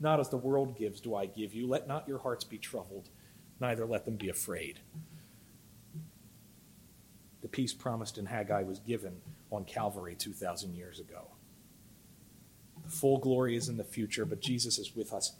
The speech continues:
now. So hang in there. Let him stir you up. Be strong, work hard, and fear not.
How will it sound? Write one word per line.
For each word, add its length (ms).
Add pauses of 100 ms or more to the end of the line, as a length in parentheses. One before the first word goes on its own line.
now. 440 (1300)
So 160
hang 220
in 180
there. 220 (1500)
Let 120
him 100
stir 320
you 280
up. 280
Be 100
strong, 720 (240)
work 320
hard, 540
and 120
fear 320
not. 400